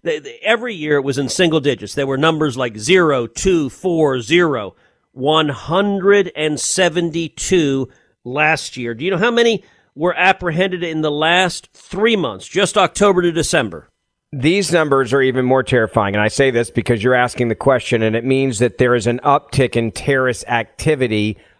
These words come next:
Speaker 2: of terrorists coming into this country. Tell everybody this number.
Speaker 1: Fifty, five zero.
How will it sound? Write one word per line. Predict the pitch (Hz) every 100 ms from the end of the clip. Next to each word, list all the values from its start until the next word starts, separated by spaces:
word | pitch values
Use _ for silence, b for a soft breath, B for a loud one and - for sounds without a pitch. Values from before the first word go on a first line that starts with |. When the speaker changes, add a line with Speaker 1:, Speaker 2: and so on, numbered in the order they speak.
| -
Speaker 2:
of | 113 -
terrorists | 160 143 131 -
coming | - 139 131
into | 117 107
this | 107 104
country. | - 165 131 - 101 92 _
Tell | - 160
everybody | 170 147 143 139 123
this | 117 -
number. | 117 104 82 - _
Speaker 1:
Fifty, | - 190 - 113 87
five | - 151 151 127
zero. | 135 117 76